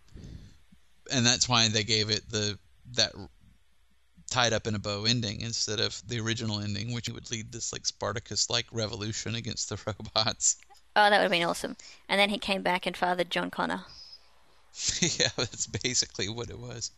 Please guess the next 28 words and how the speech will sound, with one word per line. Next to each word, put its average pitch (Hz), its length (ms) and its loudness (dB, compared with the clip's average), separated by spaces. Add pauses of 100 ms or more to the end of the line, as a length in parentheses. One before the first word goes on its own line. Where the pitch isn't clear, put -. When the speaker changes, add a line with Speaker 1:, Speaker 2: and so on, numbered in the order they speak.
(760)
Speaker 1:
When 139 140 2
Freddy 156 300 4
versus 147 360 4
Jason 139 440 4
was 131 160 0
very 117 320 0
popular, 120 580 0
that 113 260 0 (160)
the 117 140 2
next 113 400 2
idea 120 320 2
that 113 160 -4
they 110 140 2
really 117 260 2
tried 113 240 2
to 110 80 -2
do 117 240 0
was 117 100 0
Freddy 110 280 0
versus 107 400 2
Jason 110 360 2
versus 110 360 0
Ash. 117 480 0 (760)
Speaker 2:
Which 277 240 -6
they 202 100 0
should 196 180 0
have 180 100 0
done, 175 300 -2